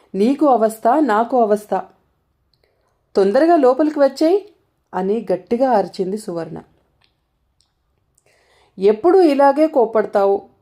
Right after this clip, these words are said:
ఏం కాదు వర్షంలో తడిస్తే, ఎంత హాయిగా ఉందో. ఇంకా కొంచెంసేపు ఆడుకొని వస్తానమ్మా అన్నది లహరి. వర్షంలో తడవడం అంటే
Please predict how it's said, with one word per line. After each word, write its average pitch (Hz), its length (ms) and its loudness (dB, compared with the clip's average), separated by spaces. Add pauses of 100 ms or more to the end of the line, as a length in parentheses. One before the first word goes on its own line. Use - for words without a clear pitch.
(120)
ఏం 226 320 0
కాదు 302 320 2
వర్షంలో 254 480 0
తడిస్తే, 214 580 -2 (380)
ఎంత 196 380 0
హాయిగా 190 520 -2
ఉందో. 262 420 0 (420)
ఇంకా 185 380 -4
కొంచెంసేపు 294 580 0
ఆడుకొని 214 440 0
వస్తానమ్మా 214 920 -2 (360)
అన్నది 180 340 -6
లహరి. 170 380 -10 (960)
వర్షంలో 294 520 2
తడవడం 233 500 0
అంటే 233 480 -2